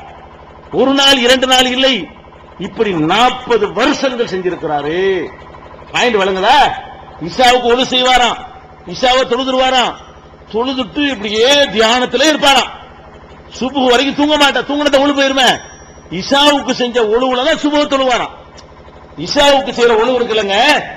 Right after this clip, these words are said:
நைட் ஒரு எட்டு மணிக்கு ஒழு செஞ்சாருன்னு சொன்னா காலையில அஞ்சு மணி, அஞ்சரை மணிக்கு சுபு தொழுகிற வரைக்கும் என்ன செய்வாரு? தூங்க மாட்டாரு, பொண்டாட்டி பிள்ளையோட சேர மாட்டாரு, மலஜலம் கழிக்க மாட்டாரு,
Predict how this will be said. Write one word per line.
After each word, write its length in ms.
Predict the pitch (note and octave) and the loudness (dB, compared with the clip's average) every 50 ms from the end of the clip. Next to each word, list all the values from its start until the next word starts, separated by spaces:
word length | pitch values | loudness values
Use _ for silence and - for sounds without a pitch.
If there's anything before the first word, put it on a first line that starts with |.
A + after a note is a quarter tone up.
| - - - - - | -16 -18 -18 -8 -2
நைட் 260 | G3 A#3+ C4 C4 - | 0 0 0 0 0
ஒரு 160 | B3 A#3+ A#3 | 0 0 2
எட்டு 280 | A3 A3+ A3 - - A3 | 2 0 2 0 0 0
மணிக்கு 360 | G#3+ A#3+ C#4 B3+ C4 A#3 A#3 | 0 0 0 0 2 2 2
ஒழு 40 | B3+ | 2
செஞ்சாருன்னு 440 | G#3+ F3 G#3 G#3 A3 G#3 G3+ F#3+ G3 | 2 0 0 2 2 0 0 0 -2
சொன்னா 320 | - F3 F3+ F3+ G#3+ C4+ D#4+ E4 D4 - - - - - - - - - | -4 -4 -4 -2 0 0 0 0 -2 -4 -8 -14 -20 -20 -20 -20 -10 -6
காலையில 420 | - G#3 G#3+ A3 A3+ A#3 C4 C#4 C4 | -2 0 2 2 4 4 6 6 6
அஞ்சு 280 | A#3 A#3 A3 F#3+ A3 | 4 4 2 -2 -4
மணி, 200 | G#3+ A#3 C4 C#4 | -2 -2 0 2
அஞ்சரை 340 | C4 A3+ A3 A#3 A3 A3+ G#3+ | 2 2 2 2 0 -2 -2
மணிக்கு 380 | G#3 A3+ C4+ C4 B3+ G#3 - A#3 | -2 -2 -2 -4 -4 -6 -6 -4
சுபு 180 | A#3+ C4 B3+ | -4 -4 -2
தொழுகிற 280 | G3+ A#3 A#3 A3+ A3+ A3+ | -2 0 0 0 2 2
வரைக்கும் 420 | G#3 G#3+ A#3+ A3 - D#4+ D#4 C#4+ | 0 0 -2 -2 -2 -2 -2 0
என்ன 40 | C4+ | -2
செய்வாரு? 520 | A#3 C4+ C#4 C#4+ C#4+ C#4+ C#4+ C#4 A#3+ F3 - - - - - - - | -2 0 0 2 2 2 2 2 2 0 -2 -6 -14 -20 -20 -16 -10
தூங்க 240 | - A3 A#3+ A#3 A3+ | -8 -6 -4 -4 -4
மாட்டாரு, 800 | G#3+ G3+ F#3 F#3 F#3 G3 F3 E3+ D#3+ F3+ A#3 D4 D4+ C4+ G#3+ - - - - - - - - - - - - - - | -4 -4 -4 -4 -2 -2 -2 0 0 0 0 0 0 0 -2 -4 -8 -12 -20 -20 -20 -20 -20 -20 -20 -20 -14 -10 -8
பொண்டாட்டி 360 | B3 C4+ C4+ C#4 C4 G#3 A#3+ | -2 0 2 2 2 0 -2
பிள்ளையோட 260 | A#3 A#3 A#3 A#3 A3 | -2 0 0 2 2
சேர 280 | - A3 A3+ A#3 A#3+ A#3 | 2 2 2 2 2 2
மாட்டாரு, 720 | A3+ G#3+ G#3 - G3+ F#3 F#3 G#3 C4+ D#4 D4+ C4 - - - - - - - - - - | 0 -2 -2 0 0 0 2 2 2 2 2 2 0 -2 -6 -14 -20 -20 -20 -20 -8 -2
மலஜலம் 380 | F#3 B3 D4 D4 C#4+ C4+ C4 | 0 2 2 2 2 2 0
கழிக்க 260 | A3+ A3+ A3+ F3 A3+ | 0 -2 -2 -2 -2
மாட்டாரு, 600 | A3 G#3 G3+ - G3+ F#3+ F#3 G#3+ C4 D#4+ D4+ C#4 | -2 -2 -2 0 0 0 0 0 0 2 2 2